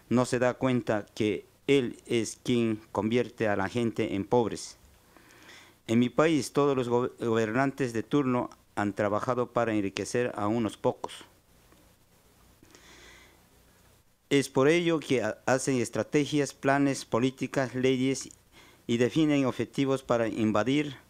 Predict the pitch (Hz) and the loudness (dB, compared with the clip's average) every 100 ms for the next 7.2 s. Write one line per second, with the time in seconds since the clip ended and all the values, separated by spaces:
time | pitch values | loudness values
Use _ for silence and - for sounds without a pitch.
0 | - 107 107 - 131 135 131 - - - | -4 -2 -2 0 2 2 -2 -4 -6 0
1 | 131 127 120 107 104 135 123 120 107 110 | 0 0 -2 -4 -6 -4 -2 -2 -2 0
2 | 120 123 120 110 104 107 113 110 120 110 | 0 0 -2 -2 -2 -2 -4 0 -2 0
3 | 82 - - - - - - - 104 117 | -6 -12 -18 -20 -20 -20 -18 -8 -4 -4
4 | - 110 127 120 113 110 - 127 120 117 | -2 -2 -2 -2 -2 -2 0 -2 0 -2
5 | 104 104 101 85 - - - _ _ _ | -2 -2 -2 -6 -8 -14 -20 _ _ _
6 | - - - - - - - - 120 120 | -20 -20 -20 -20 -20 -20 -12 0 2 2
7 | 127 135 | 0 -4